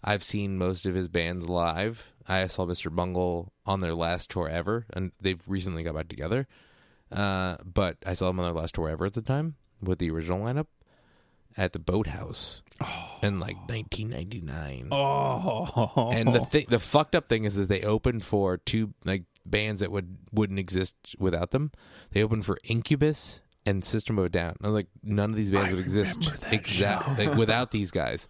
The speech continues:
Speaker 2: <laughs> Holy shit, I remember that
Speaker 1: And
Speaker 2: show.
Speaker 1: I remember when they came out, and this guy, there was a, a sticker on Mike Patton's keyboard, and it was like, uh, like, "Navy guys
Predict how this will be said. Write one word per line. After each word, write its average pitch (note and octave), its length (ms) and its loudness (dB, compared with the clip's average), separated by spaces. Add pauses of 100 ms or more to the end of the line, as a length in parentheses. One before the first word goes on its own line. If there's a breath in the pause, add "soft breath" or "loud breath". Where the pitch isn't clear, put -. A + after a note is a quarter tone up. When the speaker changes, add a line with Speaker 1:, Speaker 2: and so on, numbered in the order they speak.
Speaker 2:
<laughs> - 100 -20
Holy - 300 -12
shit, - 280 -4
I F#3+ 60 -8
remember F3 400 -6
that F#2+ 120 -6
Speaker 1:
And A2+ 280 2
Speaker 2:
show. A2 260 -2
Speaker 1:
I G#2+ 80 6
remember C#3+ 220 4
when C#3+ 140 4
they A#2+ 100 2
came A#2 340 0
out, G2+ 320 0
and G2+ 180 2
this F#2 140 0
guy, F#2 420 2
there G#2 160 2
was G2 160 2
a, F#2 380 2
a F#2 80 0
sticker F#2 500 0
on F#2 200 0
Mike F#2 240 -2
Patton's F2 360 -2 (360)
keyboard, E2 540 0 (200)
and F2+ 140 0
it - 20 -4
was E2+ 180 -2
like, D#2+ 280 -2 (280)
uh, D2 420 -4 (2000)
like, G2+ 220 -4
"Navy F2+ 460 2
guys F#2 420 0